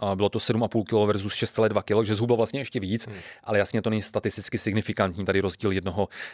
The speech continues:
Speaker 1: eh, kila nebo respektive kilogram a tři sta, eh, tři sta gramů. Takže autoři, eh, i tahle studie shrnují, že dělená strava nepřináší žádné výhody v oblasti redukce hmotnosti oproti těm konvenčním redukčním, eh,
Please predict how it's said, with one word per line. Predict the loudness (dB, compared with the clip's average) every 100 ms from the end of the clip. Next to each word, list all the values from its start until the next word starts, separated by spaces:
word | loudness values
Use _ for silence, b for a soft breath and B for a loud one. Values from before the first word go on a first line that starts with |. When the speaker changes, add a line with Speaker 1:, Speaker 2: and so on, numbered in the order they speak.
| -6
Speaker 1:
eh, | 0 2 0 0
kila | 4 4
nebo | 2 -2
respektive | -2 -8 0 0
kilogram | 2 0 2 0 -2
a |
tři | -6 -10
sta, | -2 -2 -2 -8
eh, | -6 -6
tři | -8
sta | -4
gramů. | 2 2 2
Takže | 0 2 2 B B B
autoři, | 0 4 4 4 2 0 -4
eh, | 2 2
i | 4
tahle | 2 2
studie | 2 2
shrnují, | 2 0 2 2
že | 2
dělená | 2 4 4
strava | 2 0 2
nepřináší | 0 0 0 0 -6
žádné | 0 2 4 2
výhody | 0 -2 0 0
v | -2
oblasti | -6 -6 -2 -4
redukce | 0 0 2
hmotnosti | 2 2 0 -2 -2 -2 B B -8
oproti | -4 -2 -2
těm | 0 0
konvenčním | 2 2 2 0 0 0 -2 B B 0
redukčním, | 0 0 -2 -2 -2
eh, | -4